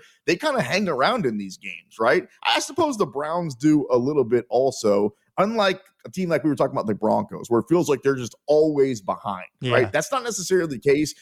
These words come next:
Speaker 1: with the Bears. That's not necessarily the case with the Browns. There's different levels of bad. So I actually think that the Bears are one of those teams where we thought, I think the public thought heading into this season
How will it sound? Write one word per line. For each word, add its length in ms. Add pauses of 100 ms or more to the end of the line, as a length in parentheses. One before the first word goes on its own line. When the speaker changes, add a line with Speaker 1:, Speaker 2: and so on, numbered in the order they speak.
(140)
Speaker 1:
with 200
the 80
Bears. 320
That's 120
not 100
necessarily 360
the 60
case 200
with 140
the 80
Browns. 420 (200)
There's 160
different 500
levels 640 (320)
of 400
bad. 500
So 380 (260)
I 160
actually 260
think 200
that 80
the 80
Bears 360
are 60
one 140
of 60
those 200
teams 400
where 380 (140)
we 120
thought, 400 (100)
I 80
think 160
the 60
public 440
thought 280
heading 220
into 160
this 220
season 420